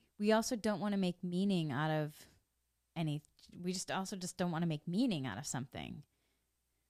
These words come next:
So if it was just a, it was just a, you know, stumble over a word, then it was just a stumble. It's not right, wrong, good or bad.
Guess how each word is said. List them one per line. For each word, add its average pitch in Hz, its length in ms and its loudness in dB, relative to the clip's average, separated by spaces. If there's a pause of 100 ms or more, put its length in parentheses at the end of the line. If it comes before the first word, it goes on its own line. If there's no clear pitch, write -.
So 202 160 4
if 196 120 4
it 208 40 4
was 185 220 4
just 202 320 0
a, 160 320 2 (480)
it 175 80 0
was 175 160 2
just 180 180 -2
a, 156 220 2 (420)
you 170 60 -6
know, 156 100 2
stumble 175 460 2
over 151 260 2
a 147 80 0
word, 165 540 2 (240)
then 170 100 0
it 160 40 2
was 156 120 -2
just 151 180 -4
a 151 40 -6
stumble. 127 600 -2 (960)
It's - 100 -10
not 156 180 -2
right, 156 160 -2
wrong, 147 240 -2
good 147 120 -4
or 143 40 -4
bad. 160 420 -2